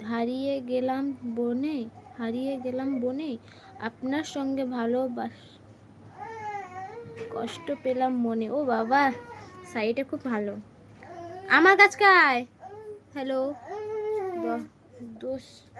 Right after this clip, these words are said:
দোষ, তুমি আমাকে স-, আয়। কি হয়েছে গো? ও বাবা, কি হয়েছে, কি হয়েছে? মা বকছে,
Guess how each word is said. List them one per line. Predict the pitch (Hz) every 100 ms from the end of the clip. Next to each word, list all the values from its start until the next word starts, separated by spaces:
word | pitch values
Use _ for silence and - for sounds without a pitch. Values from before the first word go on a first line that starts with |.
| 370 427
দোষ, | 453 427 381 - - - - - -
তুমি | - 233 254
আমাকে | 247 247 247 277
স-, | - - 330 339 330 320 339 349
আয়। | 277 220 554 539 - - 508 - 523 453 -
কি | 294
হয়েছে | 285 302
গো? | 330 392 453 554 571 453 427 415 427 440 440 403 381 381 370 370 381 240
ও |
বাবা, | 262 269 381 392 - - - 233 226 330 415 466 480 480 605 523
কি |
হয়েছে, | 262 427
কি | 440
হয়েছে? | 480 508 508 494 494 494 - _ _ _ _ _ _ _ _ _ _ _ - 381 381 392 640 571 - 247 302 339 370 403 415 403 392 370 359 - 339 294
মা | 320 277 277
বকছে, | 302 294